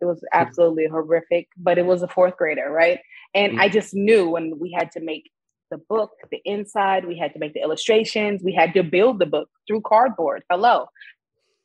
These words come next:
Speaker 1: I love that. I love every part of the process. So I knew I wanted to do it. But then when I read my story,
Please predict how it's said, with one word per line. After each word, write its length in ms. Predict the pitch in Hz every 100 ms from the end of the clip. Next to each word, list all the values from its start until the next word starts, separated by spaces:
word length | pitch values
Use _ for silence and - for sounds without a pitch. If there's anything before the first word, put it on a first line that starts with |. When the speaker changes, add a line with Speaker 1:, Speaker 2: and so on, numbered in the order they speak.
| _ _ _ - -
Speaker 1:
I 120 | 226
love 340 | 240 247 277 233
that. 240 | 208 165 -
I 80 |
love 180 | 220 240 -
every 280 | 247 247 247
part 240 | - 233
of 60 | 233
the 60 | 208
process. 600 | 220 214 - 165 - _ _ -
So 160 | -
I 140 | 208 190
knew 320 | 202 220 233
I 60 |
wanted 300 | 165 165 156
to 80 | 156
do 240 | 151 151 147
it. 140 | 143 _ _ - -
But 200 | 170 -
then 560 | 269 240 190 180 185 - _ -
when 140 | 180
I 40 | 196
read 240 | 190 175
my 200 | 180 185
story, 540 | 196 - 151 143 185